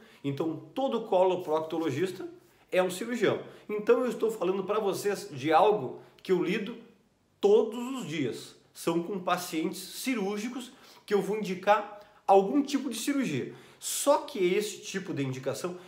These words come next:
extrapola pra todas as demais cirurgias. Vai fazer uma cirurgia ginecológica, conta. Vai fazer uma cirurgia de mama. Vai fazer uma cirurgia óssea. Vai fazer uma cirurgia cardíaca.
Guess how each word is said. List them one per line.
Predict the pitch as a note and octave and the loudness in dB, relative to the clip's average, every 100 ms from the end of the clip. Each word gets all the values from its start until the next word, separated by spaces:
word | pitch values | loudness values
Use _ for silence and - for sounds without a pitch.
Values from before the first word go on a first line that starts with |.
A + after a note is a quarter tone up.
| - | -10
extrapola | A3+ A#3+ B3 G3+ - G#3 A3+ - - - - | -6 -2 4 4 6 6 6 4 -4 -16 -4
pra | A#3 A#3+ - - _ | -2 -2 -4 -18 _
todas | - F4 C#4 G#3 | 0 0 0 0
as | F3+ | 0
demais | F3 D#3+ D3+ | 2 4 2
cirurgias. | D3+ B2 G2+ F#2+ - - - | 0 -4 -6 -12 -16 -20 -4
Vai | A3 | 0
fazer | G#3+ F3+ F#3 | 2 4 4
uma | F#3 | 2
cirurgia | D3 F3 D#3 C3 D3+ | 0 -2 -2 0 -2
ginecológica, | C3+ C#3 C3+ C#3+ C#3 C3 B2+ B2+ A#2 | -2 -4 0 0 2 2 0 -4 -12
conta. | - - D3+ C#3+ C3+ D3 C3+ - - | -8 0 2 2 0 -4 -8 -12 -4
Vai | D#3+ D#3 | 0 2
fazer | D3+ D3 | 2 0
uma | D3+ | 0
cirurgia | C3 D3 C3+ A#2 | -2 -4 -6 -6
de | C3 | -6
mama. | C3+ C3+ C#3 C#3 C#3 C3+ C3+ - - | -4 0 2 2 2 -2 -4 -10 -4
Vai | D#3+ | -2
fazer | D#3+ C3 | 0 -2
uma | D#3 D3+ | 0 -2
cirurgia | - D3 C#3 A2+ C#3 C3+ | -2 -4 -4 -4 -2 2
óssea. | C3 C#3 C3 - C#3+ C#3 - | 4 4 2 -2 -8 -10 -6
Vai | E3+ | -4
fazer | E3+ C#3+ | -2 -2
uma | D#3 | -2
cirurgia | C#3+ D3+ C3+ C3+ C#3 | -2 -4 -4 -2 -4
cardíaca. | D3 C3 B2+ C#3 D3 B2+ C3 | -4 -6 -8 -4 -2 -2 -6